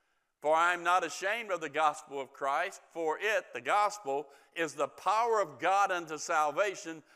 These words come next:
to everyone that believeth." You see that? That gospel has the power to save your soul for all eternity.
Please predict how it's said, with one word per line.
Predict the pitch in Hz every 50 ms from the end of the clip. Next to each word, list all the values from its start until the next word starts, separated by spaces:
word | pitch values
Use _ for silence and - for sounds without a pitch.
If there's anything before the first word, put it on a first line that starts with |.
| _ _ _
to | - 156 165 175
everyone | 185 202 190 190 185 175 165 175 180 185 185 180 170 160
that | 160 165 165 160 - 120 120
believeth." | 131 135 135 147 175 220 262 269 254 208 170 120 - - - - - - _ _ _ _ _ _ _ _ _ _ _ _ _ _ _ _ _ _ _ _ _ _ _
You | - 151
see | 135 - 208 220 247 226
that? | 190 190 196 190 190 190 196 - - _ _ _ _ _ _ _ _ _ _ _ _ _ _ _ _ _ _
That | 135 180 214 233 220 185 156
gospel | 156 156 180 196 190 170 - - 147 151 151
has | 156 160 147 127
the | 135 131
power | - - - 202 180 147 123 107 101 104 104 110 123 131 117 _ _ _ _ _ _ _ _ _ _ _ _ _ _ _ _ _ _ _ _ _ _ -
to | 139 127
save | - - 175 180 180 185 160 156
your | 160 160 165 160
soul | 151 - - 175 170 143 123 123 123
for | - 127 120
all | 123 131 135 131 131
eternity. | 135 131 123 - 135 113 101 92 85 80 73